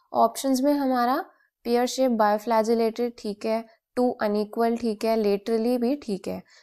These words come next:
तो ये हमारा ऑप्शन सही हो सकता है। बी ऑप्शन में हमारा टेट्राफ्लैजिलेटेड हो गया, तो ये हमारा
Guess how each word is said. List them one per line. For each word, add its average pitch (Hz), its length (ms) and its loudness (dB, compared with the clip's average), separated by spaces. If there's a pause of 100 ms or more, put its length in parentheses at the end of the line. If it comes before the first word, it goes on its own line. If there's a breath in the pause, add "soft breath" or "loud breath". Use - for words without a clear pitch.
(120 soft breath)
तो 226 80 -4
ये 220 140 2
हमारा 214 340 2
ऑप्शन 262 340 -2
सही 247 300 0
हो 220 200 0
सकता 196 360 -6
है। 208 140 -4 (600 soft breath)
बी 226 140 2
ऑप्शन 254 400 4
में 262 120 2
हमारा 262 280 2
टेट्राफ्लैजिलेटेड 240 1040 2
हो 247 100 6
गया, 254 220 4
तो 262 140 0
ये 247 160 2
हमारा 240 440 0